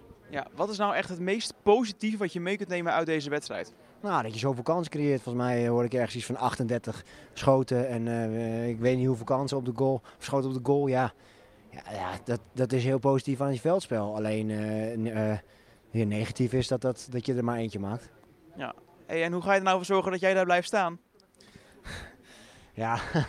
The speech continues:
Speaker 2: <laughs> ik ga gewoon, eh, keihard werken zoals ik altijd doe, Cor-, Corné. En, en ja, ik, meer kan ik niet doen. En ja, ik heb vandaag ook weer mijn best gedaan. En, eh, ja, ik, ik, eh,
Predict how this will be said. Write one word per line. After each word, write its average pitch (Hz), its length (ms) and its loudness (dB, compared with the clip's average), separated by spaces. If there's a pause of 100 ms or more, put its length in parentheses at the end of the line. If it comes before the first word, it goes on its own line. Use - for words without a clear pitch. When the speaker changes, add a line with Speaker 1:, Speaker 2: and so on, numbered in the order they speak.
(300)
Speaker 2:
<laughs> 147 580 -10
ik 147 160 0
ga 131 140 2
gewoon, 131 260 2
eh, 139 200 4
keihard 139 300 2
werken 131 420 0
zoals 127 200 0
ik 135 60 -2
altijd 127 400 0
doe, 123 120 0
Cor-, 110 460 -2
Corné. 110 300 -2
En, 101 140 -2
en 107 420 -4
ja, 113 340 -2
ik, 107 240 -8
meer 123 200 0
kan 135 160 2
ik 127 80 -2
niet 123 140 -2
doen. 123 260 0
En 107 200 -4 (480)
ja, 127 120 -2
ik 107 100 0
heb 113 100 -2
vandaag 120 300 0
ook 120 100 -2
weer 120 100 -4
mijn 113 140 -4
best 113 180 -2
gedaan. 107 320 -2
En, 101 200 -2
eh, 101 360 -4 (240)
ja, 123 260 -4
ik, 101 180 -4
ik, 117 280 -6
eh, 107 240 2